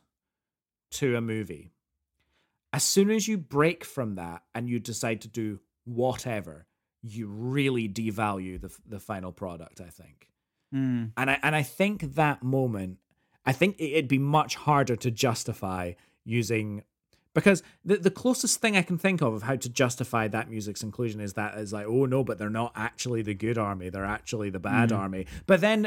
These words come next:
Speaker 1: the, the Trade Federation were getting played by Sidious at the same time anyway, so the clones were always enemies of the Trade Federation. It's not as if, it's not as if they were secretly allies.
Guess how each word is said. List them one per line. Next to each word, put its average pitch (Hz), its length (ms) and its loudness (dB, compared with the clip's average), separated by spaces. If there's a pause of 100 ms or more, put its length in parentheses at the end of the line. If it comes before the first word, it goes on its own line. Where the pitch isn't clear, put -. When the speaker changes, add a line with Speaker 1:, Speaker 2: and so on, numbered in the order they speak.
Speaker 1:
the, 196 320 2
the 170 160 0
Trade 214 260 2
Federation 185 520 2
were 156 100 4
getting 160 240 0
played 160 400 -2
by 139 140 6
Sidious 139 500 2
at - 80 -6
the 131 60 -8
same 139 240 -4
time 127 240 -4
anyway, 151 360 2
so 175 160 0
the - 80 2
clones 196 380 0
were 160 140 0
always 160 400 4
enemies 131 360 -2
of 131 80 -4
the 117 60 -8
Trade 151 300 -4
Federation. 101 440 -6
It's 120 120 -8
not 160 80 -2
as 147 80 -6
if, 156 100 -2
it's 123 140 -8
not 170 80 -6
as 147 100 -8
if 147 80 -10
they 151 100 -4
were 123 80 -6
secretly 123 600 -4
allies. 104 600 -2